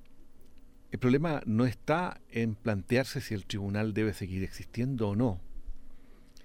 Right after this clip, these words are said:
sino cuál es el orden político que ese tribunal está llamado a cautelar. Y por eso creo que la nueva constitución es una idea potente,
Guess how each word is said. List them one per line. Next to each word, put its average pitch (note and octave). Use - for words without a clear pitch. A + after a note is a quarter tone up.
sino A#2
cuál E3
es D#3
el A2
orden G2+
político G#2
que A2
ese G#2+
tribunal G2+
está G#2
llamado F2
a E2
cautelar. D2
Y A2+
por G#2
eso A#2
creo A#2+
que A#2
la G2+
nueva F#2+
constitución F#2+
es F#2
una F#2+
idea F2
potente, F2